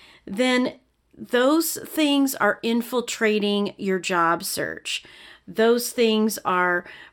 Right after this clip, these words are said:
possibly preventing you from taking the kind of actions that you know you want to take and need to take to get out of that place.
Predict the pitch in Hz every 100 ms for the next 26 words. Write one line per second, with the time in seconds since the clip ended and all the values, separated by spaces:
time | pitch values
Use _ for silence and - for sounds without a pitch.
0 | _ - 220 220 247 220 214 196 208 190
1 | 196 214 226 254 196 180 170 - 196 -
2 | 220 214 220 196 - 196 190 185 - 202
3 | 254 - - 180 175 175 - - - -
4 | 233 240 240 226 220 214 196 180 202 247
5 | 277 285 - 196 196 190 208 311 359 269
6 | - 180 170 - - - - - 277 247
7 | 302 370 440 311 - - - - - -